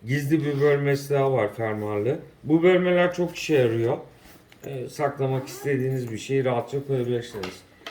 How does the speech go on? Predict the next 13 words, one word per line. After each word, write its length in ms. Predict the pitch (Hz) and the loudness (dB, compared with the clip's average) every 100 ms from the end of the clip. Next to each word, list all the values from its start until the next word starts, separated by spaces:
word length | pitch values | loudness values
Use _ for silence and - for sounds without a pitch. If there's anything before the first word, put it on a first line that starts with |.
| - | -2
Evet, 280 | 147 151 143 | 4 4 4
içine 480 | 151 170 180 180 196 | -4 0 4 4 4
U 40 | |
S 140 | 180 - | 0 -2
B 100 | 185 | 2
kablosunu 640 | 180 170 185 175 190 185 | 2 4 2 0 -4 -2
koymuşlar. 640 | 185 185 185 - 202 214 170 | 2 2 2 -2 -2 0 2
Daha 160 | 160 | 2
önceki 300 | 165 165 175 | 2 -2 -2
modelde 460 | 175 170 165 165 165 | -2 2 2 2 0
yoktu 280 | 175 - 147 | -4 -6 -2
bana 220 | 135 131 | 0 2
gelende. 560 | 120 123 113 113 123 175 | 2 2 2 -2 -2 -4